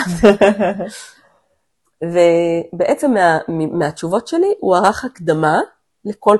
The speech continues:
Speaker 2: פרק.
Speaker 1: וואו.
Speaker 2: כן, ואז בעצם יוצא שהספר זה מיכל ונעמה אוישי. קוראים לזה בין השוחות,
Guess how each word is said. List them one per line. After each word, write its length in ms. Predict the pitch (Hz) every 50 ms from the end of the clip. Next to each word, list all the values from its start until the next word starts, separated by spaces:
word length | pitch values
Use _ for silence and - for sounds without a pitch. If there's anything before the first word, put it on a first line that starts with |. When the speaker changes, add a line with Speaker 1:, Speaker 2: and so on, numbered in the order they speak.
| 208 -
Speaker 2:
פרק. 420 | - 185 175 160 151 156 151 _ - _ _ _ _ _ _ _ _ _ _ _ _ _ _ -
Speaker 1:
וואו. 720 | 143 139 139 156 226 233 165 147 151 147 143 143 143 151 - _ _ _ _
Speaker 2:
כן, 220 | - 180 160 143 139 151 151
ואז 280 | 156 160 175 196 214
בעצם 340 | 202 202 214 - 262 226 190
יוצא 240 | 156 - - 220 233
שהספר 560 | 226 247 240 247 - - 440 453 427 370 330 262
זה 160 | 269 247 220
מיכל 280 | 208 190 214 - - 233 277 339 294
ונעמה 420 | 233 190 180 170 170 175 185 202 - -
אוישי. 480 | 175 175 170 170 165 - - 156 156 165 - _ _ _ _ _ _ _ _ _ _ _ _ _ _ _ _ _ _ _ _ _ _
קוראים 240 | - - 175 185 196
לזה 260 | 202 190 180 175 165
בין 240 | 156 165 180 190 202
השוחות, 640 | 208 - - - 156 - - 190 196 233 - -